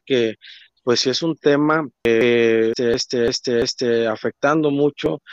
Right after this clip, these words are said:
a nivel mundial y que, pues, los jóvenes no son invencibles, ¿verdad? Hago una, un exhorto, una invitación a que los jóvenes se sigan cuidando, ¿sí? Este, pues, que el covid, pues, es un tema complicado y, pues, que no hay que ser,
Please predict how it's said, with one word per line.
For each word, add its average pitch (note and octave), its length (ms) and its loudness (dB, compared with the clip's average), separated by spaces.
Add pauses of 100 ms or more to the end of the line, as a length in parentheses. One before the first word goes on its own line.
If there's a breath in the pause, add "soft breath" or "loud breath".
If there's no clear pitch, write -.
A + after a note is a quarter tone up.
(240 loud breath)
a - 80 -2
nivel C3 260 4
mundial C#3 540 2 (140)
y B2+ 160 -4
que, A#2+ 420 2
pues, B2 100 -4
los A2+ 120 -2
jóvenes D#3+ 260 2
no D#3 100 0
son D#3 160 -4
invencibles, B2 560 -2
¿verdad? A2+ 360 -2 (180)
Hago C#3+ 340 0
una, C#3+ 400 -2
un B2+ 160 0
exhorto, C3 520 -2
una C#3+ 100 -4
invitación B2+ 640 -4 (420 loud breath)
a A#2 120 -2
que - 120 -4
los A2+ 140 0
jóvenes C3 300 0
se B2 80 -2
sigan C#3+ 360 -4
cuidando, B2 560 -4 (480 loud breath)
¿sí? C3+ 400 -4
Este, A#2 640 -4 (520 loud breath)
pues, B2 160 0
que C3 100 -2
el A#2+ 180 2
covid, A#2+ 440 2
pues, - 340 -4
es C#3 220 -6
un C3+ 100 -6
tema C3 240 0
complicado B2 680 0
y, C3+ 40 0
pues, - 220 -4
que B2 140 -4
no C#3 80 0
hay D3 80 -2
que D#3 120 -2
ser, D3 300 -2